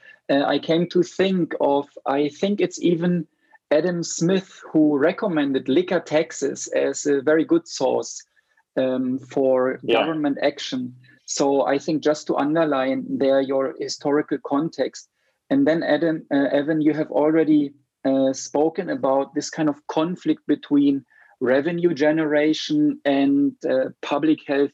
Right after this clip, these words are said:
Speaker 1: impact, so behavior change. So I wanted to go a little bit deeper and, uh, just ask you:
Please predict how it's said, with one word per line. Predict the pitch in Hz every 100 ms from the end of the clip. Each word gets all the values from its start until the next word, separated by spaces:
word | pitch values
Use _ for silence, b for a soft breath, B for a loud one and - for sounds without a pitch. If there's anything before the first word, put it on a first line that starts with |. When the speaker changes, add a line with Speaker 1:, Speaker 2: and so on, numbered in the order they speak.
| -
Speaker 1:
impact, | 151 156 - 131 -
so | - 135
behavior | 131 131 135 156 151 127
change. | - 127 123 123 - B B B -
So | -
I |
wanted | 135 143 156 165 -
to | 151 147 139 143
go | 139 151 151
a |
little | 139 180
bit | 151 -
deeper | 156 170 165
and, | 147 135 - - 139
uh, | 127
just | 123 147 165 -
ask | 131 147 - -
you: | 156 156